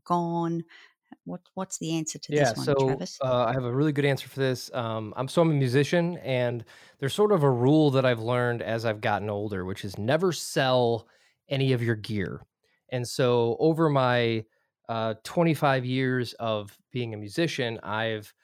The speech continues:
Speaker 2: traded and sold gear, and most of it I regret. So, like, you think you're gonna upgrade to the next thing,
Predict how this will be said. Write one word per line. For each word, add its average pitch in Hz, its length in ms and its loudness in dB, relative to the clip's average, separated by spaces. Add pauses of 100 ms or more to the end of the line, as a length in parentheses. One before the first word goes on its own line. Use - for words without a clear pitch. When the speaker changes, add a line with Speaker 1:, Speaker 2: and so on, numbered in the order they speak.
(300)
Speaker 2:
traded 151 640 2
and 107 160 -2
sold 135 760 2 (200)
gear, 127 580 -2
and 113 300 -4
most 147 340 0
of 147 100 0
it 131 60 2
I 123 80 2
regret. 104 580 -6
So, 120 260 -2
like, 110 200 -2
you 139 100 0
think 143 280 0
you're 143 120 4
gonna 131 240 0
upgrade 120 520 -2
to 117 80 -4
the 110 120 -2
next 104 320 -4
thing, 117 440 0